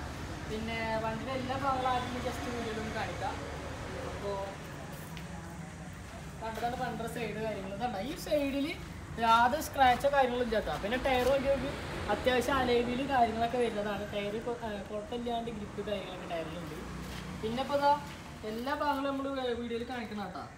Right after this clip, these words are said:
പിന്നെ ഇപ്പൊ ഇതിങ്ങനെ ഒരു ക്യാമറ ഇത് ഇതിൽ എല്ലാത്തിനും ഉള്ളോന്ന് അറിയില്ല,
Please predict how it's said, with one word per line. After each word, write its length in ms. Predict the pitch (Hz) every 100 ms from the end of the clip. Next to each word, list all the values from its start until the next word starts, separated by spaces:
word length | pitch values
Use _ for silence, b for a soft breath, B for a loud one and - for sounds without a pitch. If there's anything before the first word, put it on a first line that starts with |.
| -
പിന്നെ 180 | - 190
ഇപ്പൊ 120 | 208 226
ഇതിങ്ങനെ 320 | 208 208 208
ഒരു 60 | 214 -
ക്യാമറ 480 | 214 185 190 208 208
ഇത് 100 | 208 214
ഇതിൽ 180 | 202 208 202
എല്ലാത്തിനും 360 | 180 170 202 220
ഉള്ളോന്ന് 260 | 196 208 220
അറിയില്ല, 300 | 190 202